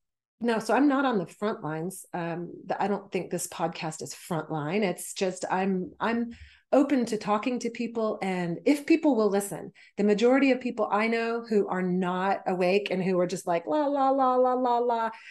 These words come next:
they're, they're not. I mean, I can't reach them. I don't even try anymore. Um, but it's always so great to ha-, to connect with someone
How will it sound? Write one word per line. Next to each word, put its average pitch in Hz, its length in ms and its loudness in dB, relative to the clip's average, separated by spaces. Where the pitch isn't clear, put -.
they're, 247 300 2
they're 226 140 2
not. 160 260 -2
I 190 140 -4
mean, 180 160 -2
I 175 80 0
can't 208 340 -4
reach 202 300 0
them. 190 140 -2
I 185 80 -2
don't 185 140 -2
even 156 140 -4
try 175 360 -2
anymore. 165 560 -6
Um, 170 520 -4
but 214 440 4
it's - 180 4
always 254 380 6
so 220 140 2
great 220 520 2
to 220 100 0
ha-, 208 280 2
to 190 400 0
connect 233 380 2
with 359 120 4
someone 180 600 -2